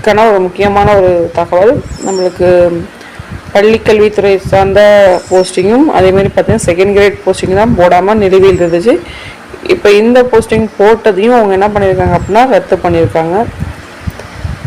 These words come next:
இந்த இரண்டு சதவீதத்துக்கான கேஸ் வந்து பார்த்தீங்க அப்படின்னா, மாத்தி கு-,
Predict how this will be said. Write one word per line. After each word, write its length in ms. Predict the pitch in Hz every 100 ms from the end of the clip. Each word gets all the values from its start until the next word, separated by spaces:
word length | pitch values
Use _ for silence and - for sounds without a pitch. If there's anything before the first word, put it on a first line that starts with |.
| - - - - - - -
இந்த 220 | 202 202
இரண்டு 440 | 208 214 247 269 269
சதவீதத்துக்கான 920 | 226 233 226 214 214 202 214 226 214 202
கேஸ் 320 | - 208 208
வந்து 340 | 214 196 185 196
பார்த்தீங்க 460 | 190 175 185 185
அப்படின்னா, 600 | 165 170 190 233 233 175 165 - - - - - - - - - - - -
மாத்தி 400 | - 370 196 214 - - - - - - -
கு-, 100 | -